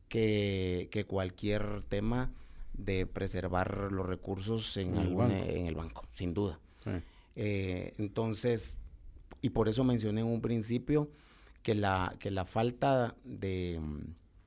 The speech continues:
Speaker 1: de interés o
Speaker 2: Ujú.
Speaker 1: el exceso de desinterés de, de los actores, de varios actores, son los que no promueven alguna actualización de ley.
Speaker 2: Sí, pues,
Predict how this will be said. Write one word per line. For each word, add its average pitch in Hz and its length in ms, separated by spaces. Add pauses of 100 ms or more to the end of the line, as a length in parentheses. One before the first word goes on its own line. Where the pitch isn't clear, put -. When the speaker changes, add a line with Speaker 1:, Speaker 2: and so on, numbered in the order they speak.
(300)
Speaker 1:
de 104 180
interés 104 840 (880)
o 98 300
Speaker 2:
Ujú. 95 80
Speaker 1:
el 90 200
exceso 117 480
de 113 120
desinterés 92 1160 (420)
de, 82 880
de 85 100
los 90 220
actores, 110 560
de 92 120
varios 113 320
actores, 147 580 (360)
son 101 220
los 104 140
que 98 120
no 92 180
promueven 90 520
alguna 85 500
actualización 82 600
de 82 100
ley. 85 240 (280)
Speaker 2:
Sí, 113 140
pues, - 340